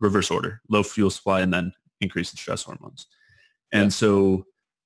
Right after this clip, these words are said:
Speaker 1: because of that, it's really important to make sure that we're eating carbohydrates when we eat protein to offset that potential drop and allow our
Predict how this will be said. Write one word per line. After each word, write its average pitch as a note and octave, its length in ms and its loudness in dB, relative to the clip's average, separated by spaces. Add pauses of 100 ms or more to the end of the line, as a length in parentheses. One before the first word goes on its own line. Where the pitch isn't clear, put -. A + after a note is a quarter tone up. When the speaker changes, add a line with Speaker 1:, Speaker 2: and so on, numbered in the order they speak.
(100)
Speaker 1:
because F3 280 2
of C3+ 60 4
that, A2 180 4
it's - 120 0
really A#2 180 4
important A2+ 520 0
to G#2 240 2
make G2+ 220 2
sure G#2+ 220 0
that G2+ 120 4
we're G2 120 2
eating G#2 240 4
carbohydrates G#2 760 0
when G2 160 4
we F#2+ 100 2
eat - 160 -4
protein F#2+ 540 0 (280)
to - 120 0
offset F#2+ 560 2 (240)
that F#2 260 2 (220)
potential G2 420 2
drop F#2+ 520 0 (300)
and F#2+ 220 4
allow F2+ 280 4
our F2+ 280 4